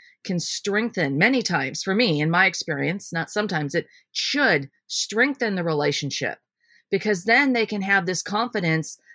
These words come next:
that you're gonna be there, that you're gonna hear them, and that you will take care of it, of course. I mean, we're all <laughs> in sales, we are problem solvers.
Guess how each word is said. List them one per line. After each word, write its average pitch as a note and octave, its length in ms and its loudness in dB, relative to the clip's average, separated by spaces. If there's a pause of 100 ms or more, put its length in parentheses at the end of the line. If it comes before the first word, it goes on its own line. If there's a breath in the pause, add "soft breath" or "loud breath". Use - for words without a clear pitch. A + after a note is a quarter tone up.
that F3+ 180 0
you're B3+ 120 4
gonna F#3 340 2
be F3 220 0
there, D3 340 0 (260)
that E3 140 -4
you're A#3 100 2
gonna A3+ 200 0
hear G3 560 0
them, D3 320 -4 (420)
and F#3 160 2
that F3+ 200 2 (100)
you F3 180 -2
will G#3 300 2
take E3 260 -4
care B3 280 2
of D#3+ 80 0
it, C#3 100 0
of C3 140 -10
course. - 580 -8 (160)
I E3+ 60 -6
mean, E3 260 -2 (260 soft breath)
we're F#3 120 2
all G3 380 2 (300)
<laughs> F3 80 -6
in G3+ 180 0
sales, F#3+ 380 2
we F#3 220 0
are F#3 320 4 (100)
problem F#3 440 2
solvers. D#3+ 760 -2